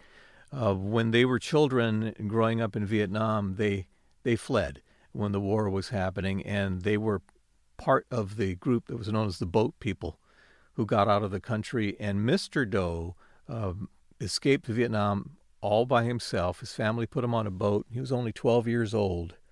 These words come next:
and he eventually ended up in the United States and was taken in by a family here. And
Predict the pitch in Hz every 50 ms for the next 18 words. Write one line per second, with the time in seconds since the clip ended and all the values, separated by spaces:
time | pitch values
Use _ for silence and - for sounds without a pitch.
0 | - - - - _ _ _ _ _ _ _ _ _ - _ - 123 110 107 107
1 | 110 113 107 104 113 110 - - 123 104 101 104 104 113 101 110 - - 110 107
2 | 98 101 98 92 95 95 95 85 - - - - 95 92 92 - - 127 104 98
3 | - - 113 110 107 104 101 98 95 92 95 92 95 95 - - 98 92 90 95
4 | 92 90 92 85 85 104 101 95 95 95 87 85